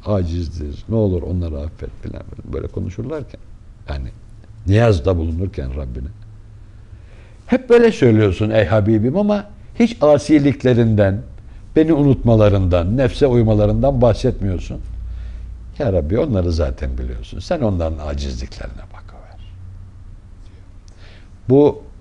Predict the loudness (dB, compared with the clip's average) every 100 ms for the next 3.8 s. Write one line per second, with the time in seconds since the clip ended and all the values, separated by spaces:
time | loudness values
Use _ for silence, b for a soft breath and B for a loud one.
0 | -20 -20 -20 -20 -20 -20 -20 -10 0 2
1 | 2 0 -4 -6 -12 -18 -18 -18 -16 -8
2 | -8 -6 -4 -4 -4 -4 -6 -10 -10 -12
3 | -14 -18 -14 -10 -6 -8 -8